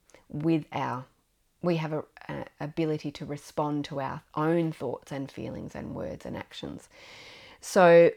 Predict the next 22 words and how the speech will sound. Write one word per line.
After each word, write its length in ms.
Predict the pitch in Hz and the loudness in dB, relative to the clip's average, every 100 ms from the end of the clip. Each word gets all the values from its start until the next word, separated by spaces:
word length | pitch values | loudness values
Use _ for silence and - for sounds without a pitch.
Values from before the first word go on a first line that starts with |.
| - - | -2 -8
how 420 | - 185 175 175 | -2 4 6 6
this 260 | 170 - | 4 0
relate, 340 | 165 156 151 139 | -2 2 2 4
and 200 | 180 175 - | 4 4 4
that 260 | 190 - - _ - 127 | 4 4 -4 _ -6 4
basically 480 | 180 180 165 - | 6 4 -2 -2
what 200 | 147 147 | 2 2
I'm 180 | 139 139 - | 2 -2 -4
sharing 420 | - 170 196 190 | 2 4 4 2
that 160 | - | 0
with 160 | 151 156 | -4 -2
you, 100 | 147 | 0
it 80 | 131 | 2
made 320 | 165 160 160 | 2 2 0
me 80 | 156 | -2
think 260 | - 160 | -2 -4
about, 300 | - 151 139 | -4 -2 -2
well, 200 | - 156 | 0 0
yes, 340 | 160 190 - - | 4 6 4 0
this 200 | 180 - | -8 -6
is 140 | 170 | -6
why 540 | 160 156 156 165 165 | -4 -2 -2 -2 -4